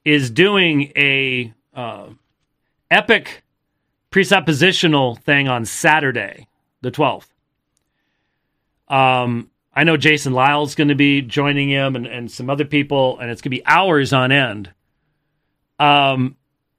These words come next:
and so my understanding is to be a part of it, you need to sign up for it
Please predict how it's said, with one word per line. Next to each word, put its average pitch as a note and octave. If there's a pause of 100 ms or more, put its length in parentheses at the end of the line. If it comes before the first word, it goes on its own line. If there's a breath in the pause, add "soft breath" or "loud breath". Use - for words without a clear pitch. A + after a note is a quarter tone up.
(120)
and D#3
so F3 (1200)
my D#3
understanding G3
is D3
to -
be C#3+
a C3
part G3
of D#3+
it, C#3+
you C3+
need D3
to C3
sign D#3+
up D3+
for C#3
it -